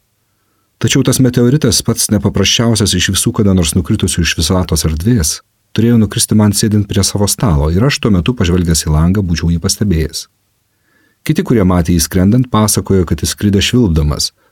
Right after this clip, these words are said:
bet aš pats to negirdėjau. Daugelis Berkišo, Serėjaus ir Middlesexo gyventojų matė jį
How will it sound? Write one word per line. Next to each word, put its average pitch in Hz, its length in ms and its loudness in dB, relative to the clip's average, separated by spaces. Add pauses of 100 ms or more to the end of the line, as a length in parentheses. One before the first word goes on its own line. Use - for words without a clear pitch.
(100)
bet 85 160 0
aš 80 80 -4
pats - 160 -2
to 90 140 0
negirdėjau. 80 560 0 (580)
Daugelis 98 480 2
Berkišo, 87 640 0
Serėjaus 92 600 0
ir 87 100 2
Middlesexo 87 560 -2
gyventojų 95 480 2
matė 95 300 0
jį - 20 -6